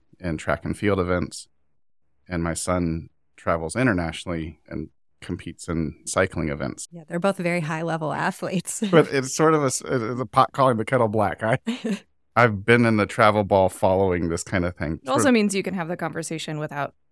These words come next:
Speaker 3: throwing pot shots from the sidelines.
Speaker 1: Yes, I hope so. But I started thinking about sort of youth sports culture and high school sports culture and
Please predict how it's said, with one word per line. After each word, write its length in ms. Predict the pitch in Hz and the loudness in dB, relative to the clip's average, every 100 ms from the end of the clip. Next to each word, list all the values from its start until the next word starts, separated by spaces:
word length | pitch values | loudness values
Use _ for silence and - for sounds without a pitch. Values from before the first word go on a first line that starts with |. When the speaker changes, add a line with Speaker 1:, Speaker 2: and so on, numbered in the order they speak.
| _ | _
Speaker 3:
throwing 280 | 175 156 165 | -2 -2 -4
pot 200 | - - | -8 -8
shots 280 | - - - | -8 -8 -8
from 120 | 160 | -8
the 60 | |
sidelines. 580 | - - - - - - _ _ | -6 -6 -8 -10 -10 -12 _ _
Speaker 1:
Yes, 460 | 120 110 - - - | 0 0 0 -10 -4
I 60 | 117 | -2
hope 200 | 147 - | 0 -2
so. 300 | - - - _ _ _ _ _ | -6 -8 -10 _ _ _ _ _
But 80 | 151 | -4
I 40 | 147 | -2
started 440 | - 147 147 143 | 0 0 0 -2
thinking 300 | 143 131 135 | -6 -4 -2
about 240 | 117 113 101 | 2 2 2
sort 160 | 113 | -2
of 160 | 107 - | -4 -6
youth 280 | 107 104 113 | -6 -4 -4
sports 360 | - 104 82 | -6 -4 -6
culture 540 | - 113 113 - 69 - _ _ _ _ _ _ - | -6 -6 -4 -6 -10 -10 _ _ _ _ _ _ -2
and 400 | 110 104 98 98 | 0 2 0 -4
high 180 | - 156 | -6 -6
school 260 | - 98 | -4 -6
sports 320 | - - 69 | -4 -6 -6
culture 540 | - 78 - - 78 - _ _ | -6 -8 -8 -10 -12 -14 _ _
and 420 | 101 95 95 - | -8 -4 -4 -6